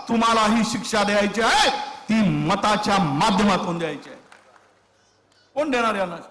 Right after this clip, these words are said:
एकामेकाला झुंजवत आहे, मूलभूत प्रश्न बाजूला गेले आहेत, जाती जातीमध्ये भांडण लावण्याचं काम सुरू झालंय.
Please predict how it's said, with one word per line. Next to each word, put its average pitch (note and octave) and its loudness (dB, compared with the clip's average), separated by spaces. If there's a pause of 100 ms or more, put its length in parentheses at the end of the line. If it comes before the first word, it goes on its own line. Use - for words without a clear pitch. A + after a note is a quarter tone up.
(1800)
एकामेकाला F3 -6
झुंजवत D#3 -4
आहे, C3 -12 (1300)
मूलभूत A#3+ 0
प्रश्न C4 -2
बाजूला B3+ 0
गेले B3+ 0
आहेत, A#3 -2 (1000)
जाती C4+ 2
जातीमध्ये D4 2
भांडण D4 2
लावण्याचं D4 2
काम D4+ 0
सुरू C#4+ -2
झालंय. D4 0